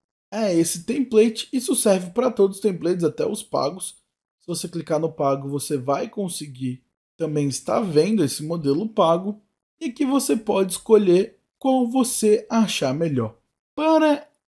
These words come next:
essa aula, esse tutorial, eu vou utilizar o template chamado Brand Store. Então vou clicar em cima dele, vai abrir aqui essa página desse template que a gente tá vendo.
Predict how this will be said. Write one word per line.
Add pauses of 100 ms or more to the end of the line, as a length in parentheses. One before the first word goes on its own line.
(120)
essa
aula,
esse
tutorial,
eu
vou
utilizar
o
template
chamado
Brand (140)
Store. (420)
Então
vou
clicar
em
cima
dele, (360)
vai
abrir (100)
aqui
essa
página
desse
template
que
a
gente
tá
vendo.